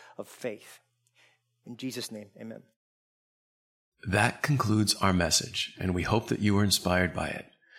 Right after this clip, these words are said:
Speaker 2: If you'd like to hear more about the gospel or find out more about Reconciled Church Miami, please connect with us using one of the ways listed on our website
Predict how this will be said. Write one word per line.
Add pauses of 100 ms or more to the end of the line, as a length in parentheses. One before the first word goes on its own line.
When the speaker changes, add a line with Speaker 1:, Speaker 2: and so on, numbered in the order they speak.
(260)
Speaker 2:
If
you'd
like
to
hear
more
about
the
gospel
or
find
out
more
about
Reconciled
Church
Miami, (400)
please
connect
with
us
using
one
of
the
ways
listed
on
our
website